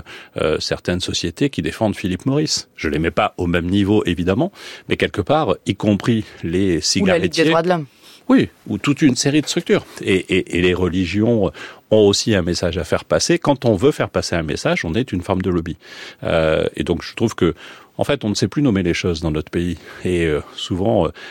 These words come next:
Speaker 1: les mots sont utilisés, euh, pour ou contre. Non, les mots sont complexes, ils portent des messages complexes.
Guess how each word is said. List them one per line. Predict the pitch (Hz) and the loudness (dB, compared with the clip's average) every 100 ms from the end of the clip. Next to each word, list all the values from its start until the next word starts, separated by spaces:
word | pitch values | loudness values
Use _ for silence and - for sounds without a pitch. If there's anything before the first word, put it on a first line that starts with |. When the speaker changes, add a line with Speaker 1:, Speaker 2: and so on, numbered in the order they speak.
| - | -10
Speaker 1:
les | 82 82 87 | -2 2 2
mots | 87 92 107 | 2 4 4
sont | 101 85 | 2 -6
utilisés, | - 85 - 82 82 85 92 107 | -8 -8 -6 -6 -2 2 2 2
euh, | 80 78 - | 0 -6 -10
pour | - 120 98 | 0 2 2
ou | |
contre. | 95 92 87 - | -2 -4 -6 -2
Non, | 160 156 - - - | -2 -2 -10 -20 -10
les | 71 | -2
mots | 80 101 | 0 2
sont | 76 | 0
complexes, | - 78 - 123 - - | -4 -4 0 0 -2 -6
ils | 76 | -2
portent | 95 92 | -2 -2
des | 73 | -4
messages | 82 90 107 101 - | -2 0 0 0 -2
complexes. | - 85 143 - - | -6 -2 -2 -2 -6